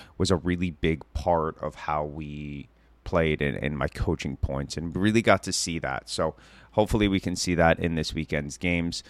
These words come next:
We can start to get meaningful possession in the opponent's third. That's really what I want. So,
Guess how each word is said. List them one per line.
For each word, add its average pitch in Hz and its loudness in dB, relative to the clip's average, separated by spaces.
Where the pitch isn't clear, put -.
We 90 -6
can 92 -6
start 92 -2
to 92 -12
get 87 -2
meaningful 87 -4
possession 87 -4
in 90 -8
the 87 -8
opponent's 78 -8
third. 73 -8
That's 73 -2
really 80 -2
what 69 -4
I 67 -4
want. 65 -10
So, 65 -4